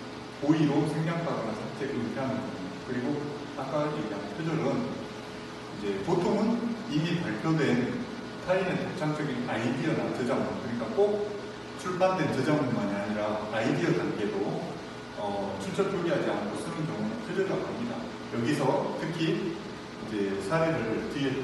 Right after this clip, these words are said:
자세하게 얘기하겠지만, 어, 일반인들은, 어, 저작물을 출처 표기하지 않고 타인 거를 썼다라고 하면 표절이라고 합니다.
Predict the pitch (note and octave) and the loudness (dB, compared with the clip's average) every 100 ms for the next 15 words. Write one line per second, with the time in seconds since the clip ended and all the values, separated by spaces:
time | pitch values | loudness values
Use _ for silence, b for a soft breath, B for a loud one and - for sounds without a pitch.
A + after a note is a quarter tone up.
0 | - - A2+ - C#3 - G#2+ G#2 - A#2+ | -2 -4 -4 2 4 4 0 0 -2 -2
1 | - - - - - - - - - - | -4 -2 2 2 2 -2 -4 -8 -10 -10
2 | - - - G#2 G2+ - C#3+ D#3+ G3+ - | -10 -10 -8 -6 -2 2 6 8 8 6
3 | D3+ B2 C#3+ - - - - - - - | 4 4 4 2 -2 -4 -8 -10 -10 -10
4 | - - G#2 G#2 G#2 E3 G#3+ A3 G3+ - | -10 -8 -4 -4 0 4 6 6 4 4
5 | F3 F3 F3 - - - - F3 G3 - | 4 6 6 4 0 -4 -6 -4 -2 0
6 | F3+ D#3 D#3 - - G#2+ C3+ C3 C#3 C3+ | 0 2 2 2 0 0 2 4 4 2
7 | - - - - - - - - D#3+ D#3+ | -2 -6 -8 -10 -10 -12 -8 0 2 2
8 | D#3+ B2 C3+ - D#3+ D#3+ D#3 - - - | 0 0 0 0 0 2 4 4 2 0
9 | B2 C3+ C3 D#3 D#3+ D#3+ A2+ - G#2 A#2+ | 0 0 0 2 2 2 2 2 2 2
10 | A#2+ | 2